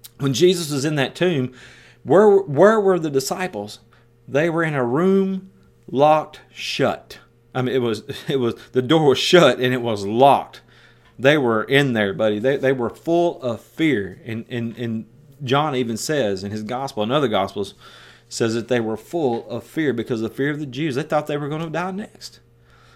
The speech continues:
But here they are, they're, they're preaching and proclaiming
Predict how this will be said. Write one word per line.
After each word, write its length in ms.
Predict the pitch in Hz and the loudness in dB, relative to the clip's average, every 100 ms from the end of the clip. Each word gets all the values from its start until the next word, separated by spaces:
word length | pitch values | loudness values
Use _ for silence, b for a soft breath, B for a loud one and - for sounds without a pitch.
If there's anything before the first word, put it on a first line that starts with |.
| b | b
But 140 | 139 151 | 0 2
here 180 | 214 220 | 2 2
they 180 | 220 | 2
are, 300 | 196 196 175 | 2 2 2
they're, 240 | 156 147 131 - - | 0 0 -2 -6 -8
they're 180 | 123 135 | 0 0
preaching 560 | 131 - 214 202 160 139 | 0 0 0 0 -4 -4
and 100 | 127 | -2
proclaiming 840 | 127 127 202 226 156 120 117 | -2 -2 -2 0 0 -2 -4